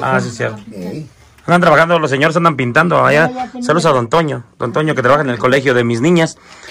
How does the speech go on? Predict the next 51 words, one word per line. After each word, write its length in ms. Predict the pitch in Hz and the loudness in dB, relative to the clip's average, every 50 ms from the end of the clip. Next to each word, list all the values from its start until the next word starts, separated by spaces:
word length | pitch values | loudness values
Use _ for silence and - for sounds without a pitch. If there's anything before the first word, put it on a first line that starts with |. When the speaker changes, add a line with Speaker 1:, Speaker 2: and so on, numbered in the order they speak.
| - - | -8 -2
Speaker 1:
Don 160 | 127 131 123 | -2 0 0
Toño 200 | 123 147 147 151 | 2 0 2 2
y 60 | 139 120 | 0 0
su 120 | - 165 | 0 0
hijo 120 | 143 139 | 2 2
andan 340 | 151 147 147 139 135 127 123 123 | 2 2 2 2 0 0 -2 0
limpiando, 520 | 135 131 127 120 110 139 185 214 214 - - | 0 2 2 2 2 2 2 2 2 0 0
andan, 340 | 165 170 180 185 170 151 - | 0 2 2 2 0 -2 -4
Speaker 2:
Sí. 420 | - - 196 220 240 240 233 - - | -8 -18 -16 -12 -12 -12 -12 -10 -6
Speaker 1:
este, 280 | - 127 - - 139 131 | -6 -6 -4 -4 -4 -4
pintando. 600 | - 139 131 127 - 185 196 185 156 147 143 - _ _ _ _ - | -2 -4 -4 0 0 0 0 0 -2 -8 -10 -14 _ _ _ _ -4
Les 180 | 139 151 135 | -4 -4 -2
di 80 | 165 226 247 | 0 2 2
ese 160 | 240 226 220 | 2 0 0
trabajo 340 | 208 170 170 196 202 185 170 | 0 2 2 2 2 2 0
a 60 | 160 | 0
ellos 200 | 175 185 190 185 | 0 -2 -4 -4
para 220 | - - 135 127 - | -2 -2 -2 -2 -2
que, 340 | - 127 120 117 113 117 - _ _ _ _ _ _ _ _ _ _ _ _ _ - | -2 -4 -4 -4 -6 -8 -14 _ _ _ _ _ _ _ _ _ _ _ _ _ -12
pues, 280 | 151 147 - - - - | -10 -10 -10 -12 -14 -8
eh, 240 | - 143 156 160 165 170 | -4 -4 -2 -2 -2 -4
un 80 | 165 | -2
señor 240 | 143 180 170 170 156 | -2 -2 -2 -2 0
que 160 | 147 160 147 | 0 0 0
necesita 460 | 127 127 131 120 127 127 180 180 156 135 | 2 0 -2 -2 -4 -6 -6 -6 -4 -2
también. 420 | 156 151 151 208 226 247 247 240 - _ _ | -2 -2 0 0 -2 -2 -4 -8 -12 _ _
Y 160 | - - 135 | -8 -4 -2
además 240 | 139 139 143 170 160 | 0 0 0 0 -2
es 60 | 156 | -2
muy 120 | 165 190 190 | 0 0 2
buen 180 | 165 180 170 | 2 2 0
pintor. 540 | - 180 165 151 - 196 190 185 185 185 - _ _ _ _ _ _ _ _ _ _ _ _ _ _ _ - | 0 -2 -4 -2 2 4 4 4 2 0 -4 _ _ _ _ _ _ _ _ _ _ _ _ _ _ _ -8
Y 80 | - 135 | -6 -6
dije, 220 | 147 139 160 - | -6 -4 -6 -6
pues, 100 | - 135 190 | -6 -4 -6
ah, 200 | 214 202 185 175 - | -6 -6 -6 -8 -6
trabajito 340 | - 160 143 131 - - 175 | -2 0 0 0 0 0 0
ahí 60 | 170 | 0
para 140 | - 160 135 | 0 0 -2
que 60 | 131 123 | 0 0
se 60 | 135 | 0
aliviane. 420 | 127 127 127 139 135 127 110 110 _ _ _ _ _ _ _ _ _ _ _ _ | 2 2 2 2 2 0 -4 -8 _ _ _ _ _ _ _ _ _ _ _ _
Este, 380 | - 127 117 - - 139 131 127 | -6 -6 -6 -4 -2 0 2 2
anda 220 | 131 143 143 139 127 | 2 2 2 2 0
don 140 | 110 107 | 0 0
Toño 260 | 107 143 139 139 135 123 | 0 0 0 2 2 0
y 40 | |
su 120 | 104 - 135 | 0 0 -2
hijo, 160 | 135 123 127 | 0 0 0
muchas 240 | 123 127 - 123 120 | -2 -2 -2 0 0
gracias. 520 | 123 135 135 - - 120 104 95 - - | 0 0 0 -4 -8 -12 -12 -14 -16 -20